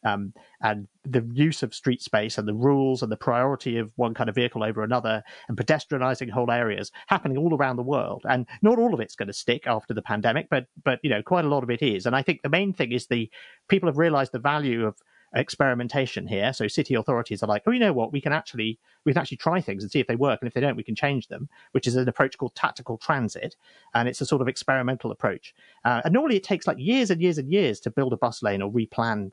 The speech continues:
bus routes or build a, a light rail line, whatever. But, you know, if you can just try, let's just try putting bits of, of rubber on the road or, or plastic, you know, guards, guardrails or something, and just try building a bus lane and, or try building a,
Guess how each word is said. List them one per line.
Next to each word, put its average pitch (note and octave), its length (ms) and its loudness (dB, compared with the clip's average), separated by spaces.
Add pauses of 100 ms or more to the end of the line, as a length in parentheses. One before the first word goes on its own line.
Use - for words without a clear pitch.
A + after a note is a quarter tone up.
bus - 220 -2
routes G2 280 -4
or G2 160 0
build A2 280 0
a, G2+ 120 -2 (280)
a G#2+ 40 4
light A#2 240 0
rail G#2+ 220 -2
line, G2 160 -2
whatever. A#2 400 0
But, D3 160 0 (180)
you F3+ 100 4
know, C3 40 4
if A2 100 -4
you F#3+ 80 2
can F3 120 -4
just - 160 0
try, F#3 240 0
let's C3+ 240 -2
just - 180 -2
try D#3 220 0
putting A2+ 420 -4 (220)
bits - 200 0
of, B2+ 140 -6 (200)
of B2 120 0
rubber B2+ 320 2
on A2 80 -4
the A#2 80 0
road A2 300 2
or, G#2 160 -2 (220)
or A#2+ 120 2
plastic, - 540 -2
you B2+ 60 2
know, G#2+ 180 2
guards, A#2 520 -2 (120)
guardrails B2 440 2
or A#2 60 -6
something, G#2 240 -2
and A#2+ 80 0
just - 160 0
try F#3 240 2
building C3 260 -2
a A#2 40 0
bus C3 240 -2
lane G2+ 180 0
and, G#2 140 -6 (220)
or B2 100 2
try E3 180 2
building A#2+ 300 0
a, A2 120 2